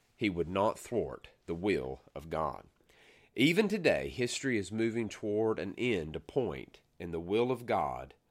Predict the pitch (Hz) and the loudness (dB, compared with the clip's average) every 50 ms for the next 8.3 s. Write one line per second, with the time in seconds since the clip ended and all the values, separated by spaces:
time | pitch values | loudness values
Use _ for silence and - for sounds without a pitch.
0 | _ _ - - 87 95 120 139 139 120 95 82 73 69 69 69 - - - - | _ _ -16 -14 -2 4 8 8 8 8 6 0 -4 -4 -4 -8 -8 -10 -12 -12
1 | - - 104 95 90 - - 64 - - - - - 76 73 82 80 80 80 110 | -6 -4 -4 -4 -4 -6 -10 -14 -12 -12 -14 -16 -16 -8 -8 -8 -4 2 4 4
2 | 117 127 139 147 131 143 135 135 139 135 131 135 139 139 117 82 67 67 69 73 | 4 4 4 2 0 -2 -4 -4 -6 -6 -4 -4 -4 -2 -2 -4 -4 -8 -10 -12
3 | 73 - 76 67 69 78 80 82 82 92 85 87 90 98 - - 107 95 - - | -12 -12 -10 -4 0 0 0 0 0 -2 -2 -2 -2 -4 -4 -6 -10 -10 -10 -10
4 | - 113 107 - - - 73 67 64 69 65 - - - - - - - - - | -10 -10 -10 -10 -8 -8 -8 -6 -6 -8 -10 -12 -14 -18 -20 -20 -20 -20 -20 -20
5 | _ _ _ - 98 95 - - - 127 113 98 85 71 - 50 - - _ _ | _ _ _ -2 0 0 0 -2 -4 -4 -2 -2 -4 -4 -10 -14 -18 -20 _ _
6 | _ _ _ _ _ - 98 98 - 117 110 - - 180 190 190 190 175 165 139 | _ _ _ _ _ -8 -8 -6 -6 -6 -4 0 4 6 6 6 6 6 4 4
7 | 135 135 131 117 123 123 117 113 104 113 110 110 107 101 92 - - - 156 135 | 4 4 2 4 4 4 4 4 4 4 4 6 6 4 2 0 -4 -4 -2 -2
8 | 104 73 53 50 - - | -2 -2 -6 -12 -16 -20